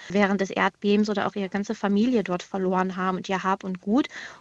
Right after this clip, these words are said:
Und natürlich ist der Wiederaufbau da ganz dringend benötigt, also dass man da dauerhaftere Gebäude wieder aufbaut. Äh, Sie haben es selber gesagt, äh, es sind Millionen von Häusern zerstört worden, um das wieder aufzubauen. Das benötigt Zeit.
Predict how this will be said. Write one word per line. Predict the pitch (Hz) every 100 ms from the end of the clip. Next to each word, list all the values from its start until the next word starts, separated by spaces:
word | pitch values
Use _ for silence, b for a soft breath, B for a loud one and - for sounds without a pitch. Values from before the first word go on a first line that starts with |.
| _
Und | 214
natürlich | 220 214 233 220
ist | - -
der | 220
Wiederaufbau | 208 208 202 190 - 190
da | 190 190
ganz | 190 190 190 -
dringend | - 208 202 190 -
benötigt, | 196 190 233
also | 208 190
dass | 196 202
man | 196
da | 190 185 196 202
dauerhaftere | 202 208 226 185 190 - 202 185 190 185 190 190
Gebäude | - 185 196 214 220
wieder | 190 202 196
aufbaut. | 185 208 226 - 208 214 233 240 208
Äh, | 208 208
Sie | 190
haben | 196
es | 202
selber | 190 208 220
gesagt, | 214 196 202 226 -
äh, | 202 202
es | 202
sind | 214 202 208
Millionen | 196 196 220 226
von | 220 208
Häusern | 190 196 226 220 220
zerstört | - 208 - 208 220
worden, | 220 220 220
um | 196
das | 202 -
wieder | 214 202
aufzubauen. | 214 214 - 208 208 233 247 B B B
Das | - 220
benötigt | 226 214 214 208
Zeit. | - 160 - -